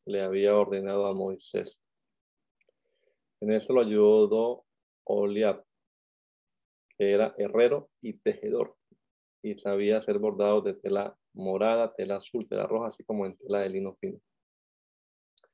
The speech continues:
Todo el oro que usaron fue una ofrenda que los israelitas le dieron a,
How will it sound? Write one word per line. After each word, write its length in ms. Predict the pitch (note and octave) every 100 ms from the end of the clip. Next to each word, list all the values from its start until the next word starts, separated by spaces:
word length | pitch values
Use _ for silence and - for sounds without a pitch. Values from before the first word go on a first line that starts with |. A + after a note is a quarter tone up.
| _ _ - - -
Todo 240 | C#3+ E3
el 60 | D#3+
oro 240 | D3 D3
que 60 | C3+
usaron 280 | A#2+ C3+ B2+
fue 100 | C3
una 120 | B2+
ofrenda 420 | B2 B2 A#2+ A#2+
que 100 | -
los 140 | G#2 G#2+
israelitas 480 | F#2+ G2+ A2+ G#2+
le 100 | G2
dieron 360 | F#2+ G2 G2+ G2
a, 200 | F#2+